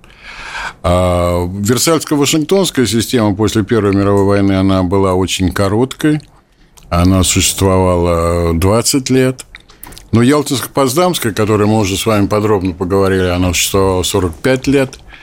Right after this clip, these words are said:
А после Холодной войны действительно не было, ну, бу-, была Парижская хартия,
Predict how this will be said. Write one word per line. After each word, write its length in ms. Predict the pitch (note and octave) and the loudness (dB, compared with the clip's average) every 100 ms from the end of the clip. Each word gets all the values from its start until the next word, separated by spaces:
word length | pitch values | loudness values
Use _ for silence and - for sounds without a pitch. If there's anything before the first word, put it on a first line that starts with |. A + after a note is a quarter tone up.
| - - - - - E2 | -18 -14 -14 -16 -10 -2
А 460 | E2+ F2 F2 F2 | 0 2 2 0
после 340 | E2 A2+ B2+ A2 | 0 -2 0 0
Холодной 400 | A2 B2 D3 D3 | 0 2 0 0
войны 300 | B2 A#2+ C#3+ | 2 2 0
действительно 520 | C#3 - F3 - C3 | 0 0 -4 0 2
не 240 | A2+ A#2 | 4 2
было, 1300 | B2+ C#3+ C#3+ C3+ B2+ A2+ G#2 G2+ G2 F#2+ F#2+ G2 G2+ | 0 0 2 2 2 0 0 0 -2 -4 -8 -12 -6
ну, 140 | A2 | -2
бу-, 160 | B2 D3 | 2 2
была 340 | C3 A#2+ D3+ | 0 0 0
Парижская 540 | - B2+ C3 G#2+ - A2 | 0 0 0 -2 -2 -4
хартия, 580 | - A2 F2 - D#2 | -2 -2 -4 -10 -14